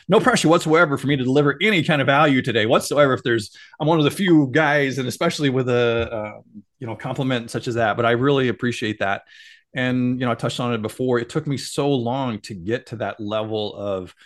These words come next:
honesty and transparency. And I think we have to be very careful too, because some people will use that almost as a crutch. It's almost, you know, they're wanting to gain attention from that. But the reason I have gotten very comfortable with it and why I share so openly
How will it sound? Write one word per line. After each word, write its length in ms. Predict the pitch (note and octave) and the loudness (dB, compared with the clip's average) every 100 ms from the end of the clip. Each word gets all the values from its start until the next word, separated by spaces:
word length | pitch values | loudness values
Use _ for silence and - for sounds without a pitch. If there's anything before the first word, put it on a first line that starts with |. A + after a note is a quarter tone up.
| - - _ - | -20 -20 _ -6
honesty 380 | A#2 A#2 - | -4 -4 -8
and 80 | A2 | -10
transparency. 1120 | F#2+ G#2 G2+ B2+ B2 A#2 - A2 G#2+ G2+ A2 | -8 -10 -8 -6 -4 -4 -6 -8 -6 -6 -8
And 460 | B2 A2 G#2+ G#2+ G#2 | -8 -8 -6 -8 -8
I 80 | A2 | -6
think 160 | B2 | -4
we 80 | C#3+ | -2
have 80 | C3+ | -2
to 40 | |
be 60 | C#3+ | -2
very 180 | B2 A2 | -2 -2
careful 320 | - B2+ G#2 | -2 -4 -4
too, 300 | - C#4+ E3+ | -8 -6 -4
because 480 | A2 - A2+ G#2+ - | -4 -4 -4 -4 -6
some 140 | C3 | -8
people 360 | C#3 - B2 A2+ | -8 -8 -6 -4
will 380 | A2 G#2 G2+ - - - _ - | -2 -2 -6 -12 -20 -20 _ -18
use 300 | G#2 B2 A#2+ | -6 -4 -2
that 220 | A2+ A2 - | -2 -4 -2
almost 600 | A#2 B2 A#2+ A#2 A2+ - - _ | -2 0 0 -2 -4 -16 -20 _
as 100 | A#2 | -12
a 40 | G2 | -10
crutch. 480 | - A2 C#3+ - - | -6 -4 -4 -10 -12
It's 100 | A#2 | -8
almost, 520 | A2+ A#2 A#2 A#2 - | -4 -2 0 -2 -4
you 60 | A#2 | -6
know, 240 | G#2 G#2 - - - - - | -4 -6 -8 -20 -20 -20 -8
they're 100 | A2 | -6
wanting 260 | A2+ B2 A2+ | -4 -4 -6
to 80 | |
gain 180 | A2 B2 | -6 -6
attention 380 | G#2 A#2+ A#2+ G3 | -6 -6 -6 -6
from 220 | - D3+ | -4 -4
that. 380 | D#3+ E3+ F#3 - - - | -2 -4 -8 -14 -18 -10
But 220 | A2+ - | -8 -6
the 80 | A2+ | -4
reason 640 | C#3 E3+ D3+ C#3 C3 B2+ | -2 -2 -2 -2 -2 -4
I 180 | C3 D#3+ | -4 -4
have 260 | C#3+ A2 G#2+ | -2 -4 -4
gotten 280 | G2 A2+ | -6 -4
very 180 | G#2+ G#2 | -2 -2
comfortable 300 | B2+ G#2 G#2 | -4 -8 -6
with 140 | G#2 G2 | -4 -6
it 80 | |
and 100 | G2 | -6
why 200 | G2+ B2 | -4 -4
I 160 | G#2 B2+ | -4 -6
share 220 | C3+ A2 | -6 -6
so 140 | - A2 | -6 -6
openly 560 | G#2 A2+ G#2 G#2+ G#2 | -6 -6 -6 -6 -8